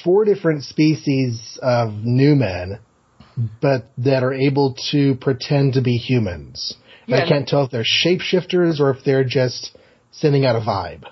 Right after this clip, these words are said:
Speaker 2: Or if he's using his psi-, his mental powers to make people think
Speaker 1: that they're human.
Speaker 2: 'Cause, yeah, they think that, 'cause, like you said, they're new men, and they're wearing those Kirby metallic outfits that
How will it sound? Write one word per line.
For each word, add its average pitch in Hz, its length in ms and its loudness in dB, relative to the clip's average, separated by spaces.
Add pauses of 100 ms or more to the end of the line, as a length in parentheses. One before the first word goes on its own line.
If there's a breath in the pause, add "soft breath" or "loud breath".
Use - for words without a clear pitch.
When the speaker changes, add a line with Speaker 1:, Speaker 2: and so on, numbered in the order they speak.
(120)
Speaker 2:
Or 160 160 0
if 139 80 -4
he's 151 220 0
using 143 240 2
his 131 120 0
psi-, 127 300 0
his 113 160 -4
mental 123 320 -2
powers 120 360 0
to 113 60 -6
make 113 200 -4
people 110 340 -8
think 127 340 -4 (720)
Speaker 1:
that 113 120 -2
they're 104 120 -2
human. 107 340 -6 (240)
Speaker 2:
'Cause, 143 220 -2
yeah, 175 220 2
they 156 160 0
think 214 200 -4
that, - 200 -8
'cause, 175 260 0
like 165 140 0
you 196 80 -6
said, 156 220 2
they're 135 140 -2
new 160 200 0
men, 139 320 -2
and 156 180 0
they're 156 100 0
wearing 165 360 0
those 139 240 -4 (220)
Kirby 156 360 -2
metallic 151 520 -2
outfits 107 420 -2
that 117 220 -2